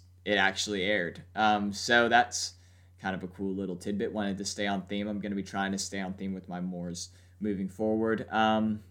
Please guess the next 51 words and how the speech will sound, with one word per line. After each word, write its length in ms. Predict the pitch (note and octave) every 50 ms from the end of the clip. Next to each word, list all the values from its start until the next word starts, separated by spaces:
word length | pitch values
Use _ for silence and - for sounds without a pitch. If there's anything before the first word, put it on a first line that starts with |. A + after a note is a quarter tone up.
| -
but 100 | - A#2
yeah, 160 | A#2+ C3+ E3+ G#3
that's 200 | F#3+ C#3+ - F#3
all 100 | E3+ D3+
that 140 | D#3+ D#3
I 20 | D3
have 180 | C#3 C#3+ C#3
for 60 | C#3 C#3
this 180 | C3 B2+ -
episode. 560 | B2 A2+ - - - - C3 C3+ D3 D3 D3
Once 200 | - B2 A#2+ -
again, 240 | - - A#2+ A#2 A2+
Merry 200 | A2 A2 A2+ A2+
Christmas, 440 | G#2 - A#2 A2 G#2+ A2+ A2 G#2 -
Happy 300 | A2+ A2 A2 G#2+ A2 G#2
Holidays. 680 | G#2 G#2 G#2 G#2 G#2 G#2 G#2 G2+ G2+ G2+ G2 - - - - - - - - - - -
I 40 | -
hope 260 | G2+ A2+ A#2 - -
that 140 | A2 G#2+ -
y'all 360 | F#2 G#2 G#2 G2+ G#2 G2+ G#2
are 80 | G2+ G2+
doing 320 | G2+ G2 G2 G2 G2 F#2+
really 240 | F#2+ G2 G2 G2 F#2+
well. 500 | F#2+ G2+ G2+ G2 G2 G2 G2 G2 G2 - - - - - - - - _ -
Um, 520 | A2 A2+ A2+ A2+ A2 A2 A2 A2+ A2 - - -
and 420 | A#2 A#2 B2 B2 B2 B2+ B2+ A#2
I 80 | G#2 A#2
hope 200 | - C#3 C#3+ C#3
that 100 | D#3+ C3
y'all 200 | B2+ B2+ B2+ C3
are 120 | C3 B2+
excited 400 | A#2+ - - - A2+ A2+ A#2+ A#2
for 60 | - A2+
the 80 | A2
Book 180 | G2 A#2+ B2+ -
of 80 | G#2+
Boba 200 | G#2 A2+ C3+ C#3+
Fett, 300 | B2 - F2+ D2+ - -
because 260 | - G#2 G2 G#2+ G#2 G2+
that 200 | A#2 A#2+ G#2 -
comes 260 | C#3 B2+ B2 A2+ A2
out 160 | A#2 A2 E2
not 240 | G#2 A2+ A2 G#2 G2+
this 220 | A#2+ A#2 - -
Wednesday, 420 | A2 A2 G#2+ G#2 G2+ - G#2+ G#2 G#2
but 200 | G2+ G#2 F2+ G2+
the 60 | F#2+
next 380 | F#2+ F#2+ G#2+ A2+ - - -
Wednesday, 680 | G#2+ A2 G#2 G2+ G2+ G2+ G2 - G#2 F#2+ F#2+ F#2+ G2 G2+
the 140 | G2 F#2 F2
twenty-ninth. 680 | F2+ - G2 G2 G#2+ A2 G2+ F#2 F2 E2+ E2+ - -